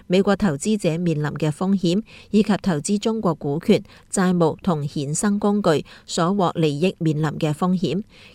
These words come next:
建議國會通過頒布立法，確保有效實施二零一八年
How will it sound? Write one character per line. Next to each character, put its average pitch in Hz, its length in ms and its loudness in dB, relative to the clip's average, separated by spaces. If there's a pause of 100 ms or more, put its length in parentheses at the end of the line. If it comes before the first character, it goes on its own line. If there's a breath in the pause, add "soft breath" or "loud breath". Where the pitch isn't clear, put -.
建 214 140 0
議 185 200 2
國 180 160 0
會 151 220 -4
通 220 240 -2
過 170 220 0
頒 180 260 0
布 156 160 0
立 151 140 0
法， 143 260 0 (360 loud breath)
確 208 160 2
保 190 180 2
有 180 260 2
效 170 180 0
實 151 240 -4
施 196 340 -4
二 170 40 2
零 147 160 -2
一 170 120 0
八 165 180 0
年 160 200 -2